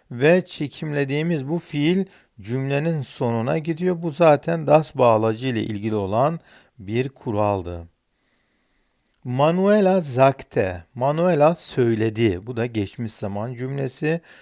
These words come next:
Çünkü preteritum olarak yazmışız. Manuela sagte. Manuela söyledi. Sie sei gestern aus dem Urlaub zurückgekommen.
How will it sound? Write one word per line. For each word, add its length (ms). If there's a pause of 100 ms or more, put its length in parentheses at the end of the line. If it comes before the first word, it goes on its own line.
(120)
Çünkü 320
preteritum 720
olarak 440
yazmışız. 720 (340)
Manuela 1000
sagte. 600
Manuela 580
söyledi. 760 (420)
Sie 440
sei 520
gestern 640 (720)
aus 440
dem 280 (120)
Urlaub 540 (200)
zurückgekommen. 960